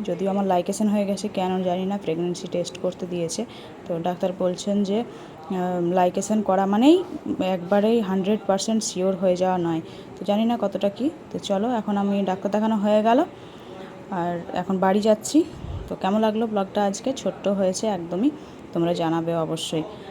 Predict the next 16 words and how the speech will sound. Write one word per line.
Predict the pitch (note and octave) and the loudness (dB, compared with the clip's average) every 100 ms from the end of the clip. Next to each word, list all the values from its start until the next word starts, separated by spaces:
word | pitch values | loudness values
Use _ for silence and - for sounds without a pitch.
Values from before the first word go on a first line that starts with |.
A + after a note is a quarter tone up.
| - | -10
আর | - E3 F3+ | -4 -2 0
হচ্ছে, | F#3+ - G#3+ A#3 - - - - - - - - - | -2 -2 0 -2 -4 -20 -20 -18 -16 -16 -16 -16 -6
যদি | G3+ F3+ | -4 -2
ভালো | F3 F#3+ G3+ | 0 4 4
লেগে | G#3+ G#3+ | 4 4
থাকে | A3 A#3+ | 2 2
তো | G3+ | 2
লাইক, | F#3 F3+ F3+ | 2 2 0
কমেন্ট, | - F#3+ G3 G3 | 0 0 0 -2
শেয়ার | - F3+ F#3 | 2 2 2
করো। | - A3 F4+ - - - - | 2 2 2 -2 -16 -16 -10
আর | - E3+ E3+ - - - | -6 -6 -6 -16 -12 -2
এটা | F#3 | 2
হচ্ছে | A3 A#3+ - B3+ | 2 2 0 0
গিয়ে | A#3 B3+ E4+ - - - G3 | 2 2 2 0 -18 -10 -2
দিনেকার | G3+ G#3 G3+ A3 | 2 2 4 4